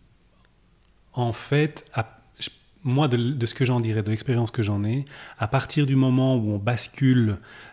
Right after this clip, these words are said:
dans un certain type de criminalité, donc grosso modo grave ou organisée, on peut penser à du terrorisme,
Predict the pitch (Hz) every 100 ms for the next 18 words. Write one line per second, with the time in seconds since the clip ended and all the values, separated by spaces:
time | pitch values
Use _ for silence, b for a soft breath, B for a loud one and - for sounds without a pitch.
0 | B 107 107 107 104 - 135 - 113 -
1 | 123 107 107 - 113 107 98 92 104 120
2 | 143 - _ _ _ 107 101 95 - _
3 | - 101 98 - 107 107 101 90 104 101
4 | 101 95 98 95 107 117 101 107 92 -
5 | 95 - 92 87 113 117